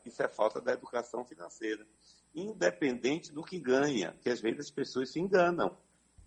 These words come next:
Acha que, "Ah, porque eu ganho pouco, por isso que eu gasto muito, porque as despesas são altas." Depende da forma como você tá enxergando isso e como você se planeja pra colocar a mão onde você alcança.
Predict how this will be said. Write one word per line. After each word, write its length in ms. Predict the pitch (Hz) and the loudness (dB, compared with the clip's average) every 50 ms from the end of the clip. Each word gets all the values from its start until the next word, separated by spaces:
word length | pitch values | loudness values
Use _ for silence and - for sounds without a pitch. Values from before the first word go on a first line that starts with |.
| _ _ _ _ _ _ _ _ _ _ - - - _ _ - - _ | _ _ _ _ _ _ _ _ _ _ -20 -20 -20 _ _ -20 -10 _
Acha 340 | - 101 110 131 - - 156 | 2 2 2 2 0 -4 -6
que, 120 | - - 156 | -4 -2 -2
"Ah, 80 | 175 - | -2 -2
porque 180 | - 170 170 | -2 -2 -4
eu 80 | 165 151 | -2 -2
ganho 240 | 151 151 156 151 147 | -2 -2 -2 -4 -6
pouco, 300 | - - 151 156 - - | -6 -4 -6 -6 -6 -8
por 80 | 185 | -10
isso 100 | - - | -10 -6
que 60 | - | -6
eu 80 | 202 180 | -6 0
gasto 320 | - 127 131 123 - - | 4 4 4 4 0 -6
muito, 220 | 120 117 120 - - | -8 -8 -8 -8 -10
porque 240 | _ _ - 160 147 | _ _ -10 -8 -8
as 100 | 139 - | -8 -10
despesas 380 | - - - 139 131 139 135 | -12 -14 -12 -10 -10 -10 -10
são 180 | - 165 156 117 | -8 -2 2 4
altas." 360 | 98 101 101 - - 131 - - _ _ _ _ _ _ _ | 6 6 4 2 -2 -10 -18 -18 _ _ _ _ _ _ _
Depende 400 | - 123 - - - 147 165 190 202 | -4 -4 -4 -4 -8 -12 -12 -12 -8
da 180 | 185 214 208 | -6 -6 -6
forma 320 | - - 151 143 156 170 180 | -4 -6 -6 -6 -6 -6 -8
como 220 | - 202 202 214 208 | -10 -14 -18 -16 -16
você 320 | - - - - 196 214 | -16 -16 -8 -6 -6 -6
tá 140 | - - 285 | -6 -8 -12
enxergando 580 | - - - 123 104 101 104 104 101 101 101 | -8 -6 -6 -6 -4 -2 -2 -2 -2 -2 -4
isso 320 | 95 98 110 127 - - - _ _ _ _ - | -4 -4 -4 -6 -8 -16 -20 _ _ _ _ -16
e 80 | - | -10
como 220 | - 156 165 185 180 | -6 -2 -2 -2 -2
você 320 | 185 190 - - 160 151 | -2 -4 -4 -2 -4 -4
se 180 | - - 190 185 | -4 -6 -10 -6
planeja 1000 | - - 147 135 117 107 104 104 113 131 147 165 175 170 151 - 110 95 - - _ _ _ _ _ _ _ _ | 0 4 4 4 4 4 2 0 2 4 4 4 4 2 2 -2 -2 -2 -2 -6 _ _ _ _ _ _ _ _
pra 120 | - 135 139 | -2 -2 -2
colocar 480 | - 147 151 156 151 147 - 139 143 | 0 0 0 0 0 2 4 6 6
a 40 | 135 | 6
mão 380 | 123 113 110 110 117 127 139 156 | 6 4 0 -2 -2 -2 -4 -6
onde 120 | 156 147 | -8 -8
você 300 | 139 135 131 - - 139 | -8 -8 -8 -8 -8 -8
alcança. 680 | 156 170 165 - - 110 110 117 123 - - - 87 | -8 -8 -8 -6 -6 -4 -4 -4 -6 -10 -14 -20 -20